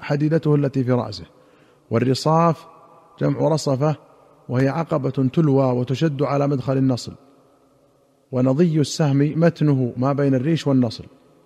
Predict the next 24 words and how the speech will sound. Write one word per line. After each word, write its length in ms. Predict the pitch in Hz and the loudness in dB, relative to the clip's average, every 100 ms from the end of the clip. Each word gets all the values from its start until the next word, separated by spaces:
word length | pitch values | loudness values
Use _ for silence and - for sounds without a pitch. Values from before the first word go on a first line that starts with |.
| _ _ - | _ _ -10
وقيل 380 | 117 175 185 165 | -4 0 2 2
هو 200 | 143 143 | 2 0
السهم 460 | - 160 151 147 - - | 0 0 2 0 -4 -8
قبل 200 | 143 143 | -2 -2
أن 180 | 139 135 | 0 2
ينحت، 320 | 147 131 - - - _ _ _ _ _ - | 2 0 -4 -16 -20 _ _ _ _ _ -6
وقذذ 480 | 127 - 190 170 147 | -4 4 6 6 4
السهم 480 | 131 - 180 180 175 | 0 0 2 2 0
آذانه، 600 | 151 143 165 156 120 107 - | 0 2 4 4 2 -2 -8
وللسهم 600 | 117 127 - 170 147 147 143 | -4 -4 -2 0 2 0 -2
ثلاث 280 | 156 165 147 | -2 0 0
آذان، 440 | 139 131 123 117 - _ _ _ _ _ _ _ - | 0 -2 -2 -4 -8 _ _ _ _ _ _ _ -10
وقوله 460 | - 170 196 175 175 | -2 2 4 4 4
يتمارى 540 | 151 151 175 175 160 | 2 0 0 0 0
في 80 | 143 | 0
الفوق 500 | 135 170 180 190 185 - - - - - 156 | 0 2 4 4 0 -16 -20 -20 -20 -12 -4
أي 120 | 170 | -2
يشك 380 | 156 208 202 170 | 0 0 -2 -2
الرامي 460 | 160 185 190 190 | 0 2 2 2
في 160 | 156 160 | 2 2
مدخل 340 | 175 147 160 | 0 0 -2
الوتر 460 | 156 170 175 160 160 | 0 0 2 0 0
من 120 | 156 | -2
السهم 460 | 143 - 185 143 | -4 0 2 2